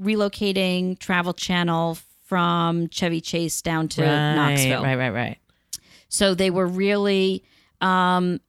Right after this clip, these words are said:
Speaker 1: and they had bought Travel Channel a few years prior,
Speaker 2: Yes.
Speaker 1: but this was, this was when they had decided to really fold it into the mothership and really approach it strategically like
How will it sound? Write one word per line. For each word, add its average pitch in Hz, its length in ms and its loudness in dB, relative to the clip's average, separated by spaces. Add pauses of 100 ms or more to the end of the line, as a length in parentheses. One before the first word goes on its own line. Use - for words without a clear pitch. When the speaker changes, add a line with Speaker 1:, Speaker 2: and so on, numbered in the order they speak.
Speaker 1:
and 190 140 0
they 202 80 2
had 190 240 -6 (320)
bought 226 320 0
Travel 196 320 -2
Channel 185 420 -2
a 170 60 -2
few - 180 -4
years 175 240 -2
prior, 175 340 -4
Speaker 2:
Yes. 165 300 2
Speaker 1:
but 165 200 -4
this 196 200 -2
was, 185 320 -2 (380)
this 226 160 -2
was 220 120 0
when 202 120 0
they 190 100 0
had 180 100 -2
decided 175 420 -2
to 170 100 -2
really 175 500 0 (580)
fold 175 540 0
it 170 240 0
into 165 920 -2 (160)
the 165 80 -2
mothership 156 540 -2 (140)
and 151 440 -4 (760)
really 190 300 -2
approach - 640 -2
it - 100 -4
strategically 165 880 -6
like 156 560 -4